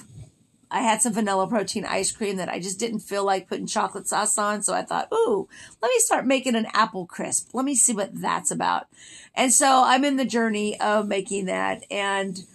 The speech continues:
I thought the little container, in my old day, I would have been like, "Yeah," but when you remember, when you make it protein, it's, it's very filling. So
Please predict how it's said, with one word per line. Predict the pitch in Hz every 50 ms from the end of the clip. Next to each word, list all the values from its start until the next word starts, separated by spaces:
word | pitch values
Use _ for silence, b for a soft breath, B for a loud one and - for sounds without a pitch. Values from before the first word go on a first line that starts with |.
| b b b b b b
I | - 185 226 226
thought | - 269 247 254 254
the | 240 226
little | 226 220 208 196
container, | - 233 214 214 - 220 208 196 190 196 196 185 185 - - -
in | 220 220 220
my | 220 214 202 - -
old | 220 240 254 269 269 202 185
day, | 247 220 220 202 202 -
I | - 190 208 214
would | 214 208
have | 196 165
been | 202 196 190
like, | 190 185 190 185 -
"Yeah," | 190 208 226 233 233 233 220 202 185 185 214
but | - 190 -
when | - 208 208
you | 208 208 208
remember, | 208 220 269 311 330 294 277 240 220 220
when | 220 214 214
you | 220 214 208
make | 208 220 233 240 226 -
it | - -
protein, | - - 277 269 269 - - - 233 214 208 208 202
it's, | 202 202 - - - - -
it's | - 254 220 -
very | - 214 269 254 233 220 208
filling. | 180 - - 175 - - - - - - _ B B B B B B B B B B
So | - - - - 320 311 302 294 294 285